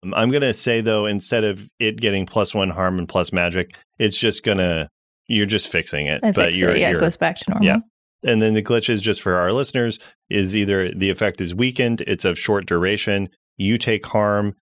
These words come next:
Speaker 1: it draws immediate unwelcome attention, or there is a problematic side effect.
Speaker 2: I think side effect.
Speaker 1: Okay. So fixing the flamethrower has a problematic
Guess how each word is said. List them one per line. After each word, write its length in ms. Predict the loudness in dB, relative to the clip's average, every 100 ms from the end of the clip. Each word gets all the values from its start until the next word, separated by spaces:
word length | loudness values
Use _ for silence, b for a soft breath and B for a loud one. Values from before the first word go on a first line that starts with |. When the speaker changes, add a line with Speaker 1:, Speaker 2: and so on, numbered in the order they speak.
| _ _ _
Speaker 1:
it 160 | -2 2
draws 320 | 2 2 0
immediate 420 | 0 0 0 0
unwelcome 460 | 0 0 0 -2 -2
attention, 600 | -2 0 -2 0 -2 -2 -6 0
or 320 | 2 2 2
there 180 | 2 0
is 120 | -2
a 40 |
problematic 680 | -2 -2 0 0 0 0 -2
side 220 | -2 -2
effect. 480 | -2 -6 -8 -8 -20 _ _ _ _ _ _ _ _ -2
Speaker 2:
I 100 | 0
think 200 | 0 -2
side 280 | 0 2 0
effect. 580 | 0 -4 -4 -16 -18 -20 _ _ _ _ -4 -2
Speaker 1:
Okay. 320 | 0 0 -2 _ _ _ -6
So 400 | 0 2 2 -2 -2
fixing 680 | 0 0 0 0 0 -4 -10 _ _ -16
the 680 | -4 0 2 2 0 -2 -6 _ _
flamethrower 720 | 0 0 0 0 0 2 0 0
has 200 | -2 -4
a 40 |
problematic 960 | -6 0 0 2 2 2 2 0 -4